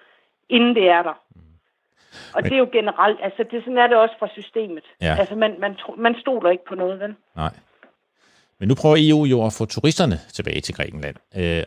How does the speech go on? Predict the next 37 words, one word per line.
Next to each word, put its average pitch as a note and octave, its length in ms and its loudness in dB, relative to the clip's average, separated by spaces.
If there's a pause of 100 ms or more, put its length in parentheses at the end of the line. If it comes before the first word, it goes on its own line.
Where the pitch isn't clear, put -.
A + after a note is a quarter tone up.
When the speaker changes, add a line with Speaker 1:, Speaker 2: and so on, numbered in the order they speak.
Speaker 2:
og, F2+ 180 -2
Speaker 1:
Ja. F2 140 4
Speaker 2:
og, F#2+ 200 -2 (100)
og, F2+ 180 -8 (180)
og F#2+ 100 -10
tror D#3 200 0
du D3 60 2
og A#2+ 180 4
håber C3 260 4
du, C3+ 100 -2
der G#2+ 120 -2
kommer C3 220 -2
nogle A2+ 160 -4
turister A2+ 320 -2
snart? G#2+ 340 -8 (1200)
Speaker 1:
Altså, A3 200 -8
jeg G#3+ 220 4
håber C#4 380 4
det, G3 460 -4 (100)
og G3+ 300 -2
jeg G3+ 100 -6
håber, B3 360 4
at, F#3+ 180 0 (200)
at G#3 140 -8
det A3+ 100 -8
måske A#3+ 280 -6
lykkes C4+ 360 -4
for A#3+ 140 4
dem A#3+ 100 -6
hernede A3+ 360 0
at C4+ 140 2
få B3+ 160 4
et - 140 -6
par G3+ 80 -4
måneder A#3+ 460 -2 (840)
med G#3+ 180 2
turister, A3+ 440 -4